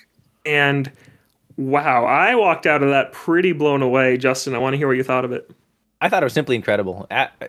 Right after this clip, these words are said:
Speaker 2: like, absolutely incredible. It, it recaptured, I think, the spirit of, uh, Godzilla nineteen fifty-four, um, in a way that maybe outside of Shin Godzilla, modern movies have not. Um, it's, I think Godzilla had maybe a total of, like, twelve minutes of screen time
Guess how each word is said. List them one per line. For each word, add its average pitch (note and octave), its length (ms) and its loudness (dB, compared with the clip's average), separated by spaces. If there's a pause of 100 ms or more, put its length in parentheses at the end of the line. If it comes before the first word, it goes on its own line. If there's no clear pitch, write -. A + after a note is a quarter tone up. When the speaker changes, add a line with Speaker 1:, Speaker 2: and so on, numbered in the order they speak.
Speaker 2:
like, C3 240 -2
absolutely B2 380 -2
incredible. G2+ 380 -2
It, C#3+ 360 -2
it F3 200 0
recaptured, C#3 960 -2 (920)
I B2+ 100 2
think, D3 140 -2
the B2 80 4
spirit B2+ 420 0
of, G#2+ 760 0
uh, G2+ 260 2
Godzilla G#2+ 280 0
nineteen G2+ 280 -2
fifty-four, G2 640 -2 (200)
um, F2 760 -2
in F#2 360 -2
a E2+ 80 -4
way F#2+ 320 0
that F2 380 -2 (120)
maybe A2+ 300 0
outside G#2 220 0
of F2 80 -4
Shin G2+ 220 -6
Godzilla, G2+ 340 0
modern F#2+ 220 2
movies F#2 240 -2
have F2+ 100 0
not. E2+ 320 -4 (380)
Um, F#2 600 0 (360)
it's, - 480 2 (1200)
I C3+ 80 0
think A#3 180 -2
Godzilla A3 340 2
had C3+ 220 0
maybe B2+ 220 0
a A2 40 4
total B2 280 2
of, G2+ 60 2
like, G2 140 2
twelve G#2+ 280 0
minutes G2 240 -4
of E2+ 60 -8
screen E2+ 260 -6
time F2+ 400 -6